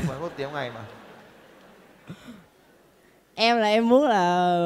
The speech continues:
Speaker 2: mình làm hết khả năng của mình luôn, rồi mình mệt thì mình nghỉ.
Speaker 1: Mình mới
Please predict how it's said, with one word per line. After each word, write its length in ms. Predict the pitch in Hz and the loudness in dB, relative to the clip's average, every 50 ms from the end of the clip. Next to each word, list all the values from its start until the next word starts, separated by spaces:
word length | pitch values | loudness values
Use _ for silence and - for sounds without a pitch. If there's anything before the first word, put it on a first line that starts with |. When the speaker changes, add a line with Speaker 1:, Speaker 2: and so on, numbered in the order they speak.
| 170 170 170 170 170 165 - _ _ _ _ _ _ _ _ _ _ _ _ _ _ _ _ _ _ _ _ _ - | 0 0 0 -2 -2 -6 -8 _ _ _ _ _ _ _ _ _ _ _ _ _ _ _ _ _ _ _ _ _ -4
Speaker 2:
mình 260 | 175 175 170 165 170 | -2 -2 -2 0 -2
làm 280 | 175 175 170 175 175 | -2 -2 0 0 4
hết 180 | 220 247 302 - | 4 4 4 4
khả 140 | - 233 214 | -2 -2 -2
năng 200 | 226 233 226 214 | 0 0 2 2
của 60 | 220 | 4
mình 240 | 226 220 196 185 190 | 6 6 6 8 10
luôn, 220 | 202 208 214 208 202 | 10 10 8 8 4
rồi 280 | 190 185 170 165 165 165 | 2 2 2 2 2 2
mình 200 | 170 165 160 160 | 0 0 2 2
mệt 240 | 170 180 180 170 160 | 2 2 2 0 0
thì 80 | 208 | 0
mình 180 | 175 165 160 160 | 0 0 0 0
nghỉ. 200 | 160 151 165 196 | 0 0 2 0
Speaker 1:
Mình 200 | 226 - 139 139 | 0 -2 -4 -8
mới 160 | 143 143 156 | -6 -4 -4